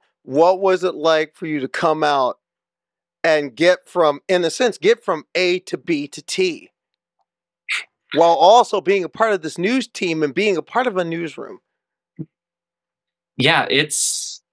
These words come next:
Speaker 2: it, this has been an ongoing process for literally,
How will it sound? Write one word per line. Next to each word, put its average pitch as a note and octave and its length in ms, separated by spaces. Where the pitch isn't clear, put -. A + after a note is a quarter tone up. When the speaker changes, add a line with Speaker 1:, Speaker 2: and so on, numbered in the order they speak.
Speaker 2:
it, C3+ 300
this D#3+ 340
has A3 200
been D#3 360
an B2+ 240
ongoing A#2+ 720
process A2 880
for G#2+ 520
literally, G#2 840